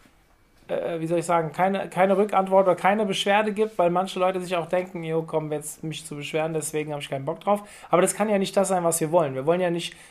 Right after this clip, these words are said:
perspektivisch wahrgenommen werden mit schlechter Expertise, mit schlechter, mit schlechtem Support oder noch schlimmer mit einem schlechten Produkt,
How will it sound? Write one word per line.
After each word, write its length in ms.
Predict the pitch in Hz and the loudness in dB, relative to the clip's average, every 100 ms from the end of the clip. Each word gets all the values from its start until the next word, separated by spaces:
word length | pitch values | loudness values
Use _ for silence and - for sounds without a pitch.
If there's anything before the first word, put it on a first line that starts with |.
| - | -2
perspektivisch 640 | 180 170 165 - 180 160 | 0 0 -2 -4 -4 0
wahrgenommen 580 | 160 170 175 165 170 165 | 4 4 4 2 2 2
werden 300 | 160 165 165 | 2 2 0
mit 260 | 160 - - _ _ _ _ | -4 -4 -12 _ _ _ _
schlechter 760 | - - 170 170 170 156 143 139 _ _ _ _ _ _ _ | -6 0 0 2 2 2 0 -4 _ _ _ _ _ _ _
Expertise, 760 | 151 143 - 147 - 214 214 226 | -6 -4 -4 -4 -4 -4 -2 -4
mit 200 | 160 - | -4 -2
schlechter, 640 | 165 156 - 156 143 139 151 | 0 0 -2 -2 0 -2 -4
mit 120 | 143 | -4
schlechtem 420 | - 170 - 147 | -2 -2 -2 -6
Support 540 | 139 139 - 190 208 | -6 -6 -2 -2 -2
oder 320 | 151 143 147 - - | -4 -4 -4 -8 -6
noch 180 | 156 - | -6 -4
schlimmer 300 | 170 160 151 | -2 0 -2
mit 180 | 147 151 | -4 -8
einem 80 | |
schlechten 420 | 135 151 143 - 143 | -8 -8 -8 -10 -8
Produkt, 420 | - 190 233 | -4 -2 -4